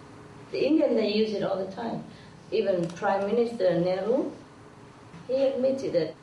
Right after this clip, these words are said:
he drinks a little bit of his urine every morning.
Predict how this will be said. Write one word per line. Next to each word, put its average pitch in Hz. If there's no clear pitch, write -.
he 180
drinks 185
a 170
little 180
bit 156
of 139
his 160
urine 160
every 180
morning. 277